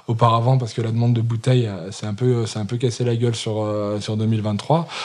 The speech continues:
Enfin, on s'adapte, on s'adapte constamment, quoi. C'est s'adapter, s'adapter. C'est, vraiment, c'est ce qui a changé depuis deux mille, euh, depuis le début du covid, c'est que faut tout le temps,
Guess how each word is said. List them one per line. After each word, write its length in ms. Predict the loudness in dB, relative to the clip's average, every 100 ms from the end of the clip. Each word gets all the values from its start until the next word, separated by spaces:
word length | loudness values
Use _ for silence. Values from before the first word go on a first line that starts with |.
| 0
Enfin, 120 | 4
on 100 | 4
s'adapte, 400 | 4 4 4 2
on 240 | 0 0
s'adapte 380 | -2 0 0 0
constamment, 420 | 0 0 0 0
quoi. 200 | 0 -4
C'est 160 | -8 -8 -8 -8 -8 -8 -8 -10 -10
s'adapter, 440 | 0 2 4 2 2
s'adapter. 420 | 2 -2 -4 -8 -8 -16 -16
C'est, 160 | -14 -4
vraiment, 320 | 4 4 4
c'est 140 | 2
ce 60 | 0
qui 80 | 2
a 60 |
changé 260 | 2 2 2
depuis 200 | 2 2
deux 100 | 4
mille, 220 | 6 4
euh, 680 | 2 0 -2 -4 -6 -6 -2
depuis 280 | 2 2 4
le 40 |
début 260 | 4 6 6
du 140 | 4
covid, 280 | 4 4 4
c'est 160 | 0 -4
que 260 | -2 -4
faut 320 | -4 -10 -6
tout 180 | -4 0
le 60 | 2
temps, 300 | 4 4